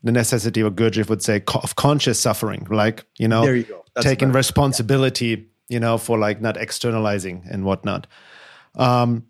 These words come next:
Speaker 1: but then people are taken over, like you said, by this fear virus. That's the only true real virus that's dangerous, is taken over.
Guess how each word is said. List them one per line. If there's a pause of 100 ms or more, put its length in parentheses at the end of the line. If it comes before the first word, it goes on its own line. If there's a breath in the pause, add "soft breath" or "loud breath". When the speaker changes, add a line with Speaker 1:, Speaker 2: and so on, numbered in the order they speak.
(400)
Speaker 1:
but
then
people
are
taken
over,
like
you
said,
by
this
fear
virus.
That's
the
only
true
real
virus
that's
dangerous,
is
taken
over.